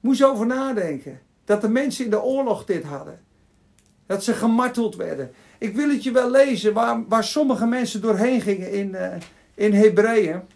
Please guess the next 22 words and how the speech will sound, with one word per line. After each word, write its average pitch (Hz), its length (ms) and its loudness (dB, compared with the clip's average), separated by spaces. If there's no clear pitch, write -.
En 208 200 2
als 208 220 -2
je 214 100 -4
daar 240 280 4
alleen 254 320 2
al 240 100 -2
de 208 160 2
wijsheid 226 680 0
van 196 200 -4
uithaalt. 180 600 -4
Hè, 220 120 2
als 247 120 0
je 262 60 -4
dus 233 220 -4
thuis 277 320 4
bijvoorbeeld 226 480 2
Hebreeën 247 500 2
tien 254 320 2
en 220 160 -4
Hebreeën 226 500 0
elf 240 340 0
leest. 185 480 -4